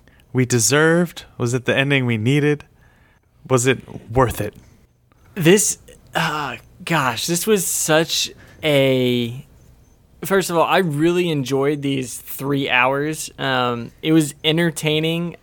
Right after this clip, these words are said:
Speaker 2: I was yelling at the T V, specifically at Angela. But leaving it up to Laurel, I knew who was gonna win. So that was a bummer. But if it comes down to the one move that made you win,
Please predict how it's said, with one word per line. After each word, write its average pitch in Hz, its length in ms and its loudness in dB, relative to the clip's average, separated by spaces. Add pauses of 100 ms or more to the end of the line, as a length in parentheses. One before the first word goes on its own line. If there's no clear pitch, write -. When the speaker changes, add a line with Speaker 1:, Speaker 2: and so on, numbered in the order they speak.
Speaker 2:
I 135 300 0
was 120 220 -8
yelling 143 440 0
at 151 100 -4
the 147 80 -10
T 143 240 -4
V, 147 260 0
specifically 147 720 -2
at 123 60 -4
Angela. 127 720 -2 (720)
But 151 160 2
leaving 214 480 2
it 220 80 4
up 208 180 2
to 185 140 0
Laurel, 131 680 0
I 143 140 0
knew 156 240 4
who 151 140 2
was 143 140 0
gonna 131 240 -2
win. 117 400 -8 (260)
So - 160 -8
that 143 140 2
was 143 140 2
a 139 60 0
bummer. 123 480 -4 (1040)
But 165 120 4
if 156 160 -2
it - 220 -6
comes 185 340 0
down 170 340 0
to 170 140 -4
the 143 140 4
one 143 480 2
move 156 260 2
that 139 120 -2
made 147 260 0
you 139 100 0
win, 135 440 -2